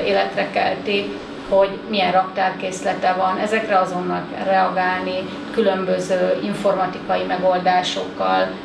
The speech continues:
mi ezt profi szinten tudjuk támogatni, és számunkra az a fontos, hogy az ügyfél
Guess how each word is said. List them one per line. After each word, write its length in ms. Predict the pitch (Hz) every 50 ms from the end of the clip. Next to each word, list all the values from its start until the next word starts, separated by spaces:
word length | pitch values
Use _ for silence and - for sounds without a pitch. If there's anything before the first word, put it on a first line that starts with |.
| - -
mi 100 | 190 196
ezt 200 | 190 190 185 -
profi 260 | - 196 190 - -
szinten 720 | 180 - - 180 180 180 180 165 - 185 180 180 180 180 180 185 - -
tudjuk 360 | 202 196 196 180 180 - -
támogatni, 920 | 196 196 190 190 196 202 202 202 202 202 202 - 208 214 208 214 214 214 - - - -
és 140 | - 190 190
számunkra 520 | - - 208 190 202 202 202 180 - -
az 140 | 185 - 147
a 100 | - - -
fontos, 460 | - 196 196 202 - 202 202 196 - -
hogy 120 | - 175
az 100 | 175 175 - 208
ügyfél 500 | 185 156 - - - 202 202 208 214 214